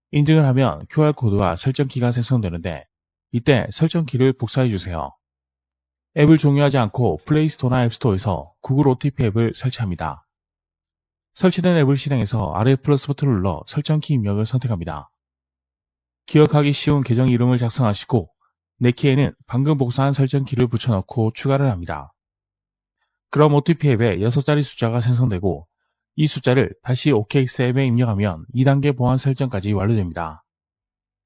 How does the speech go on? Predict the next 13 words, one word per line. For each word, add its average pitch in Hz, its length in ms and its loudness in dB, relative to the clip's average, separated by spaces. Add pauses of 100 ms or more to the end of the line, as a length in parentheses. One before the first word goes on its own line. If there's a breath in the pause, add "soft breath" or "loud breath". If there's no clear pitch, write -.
(180)
이제 127 420 0
거래 151 240 6
준비가 151 400 2
모두 127 240 2
끝났으니 127 640 -2
오케이엑스 156 480 -2
계정으로 120 480 2
입금을 143 360 0
해보겠습니다. 101 760 -2 (640)
오케이엑스는 139 680 2
국내 151 300 2
거래소를 131 400 0
통해 104 400 -4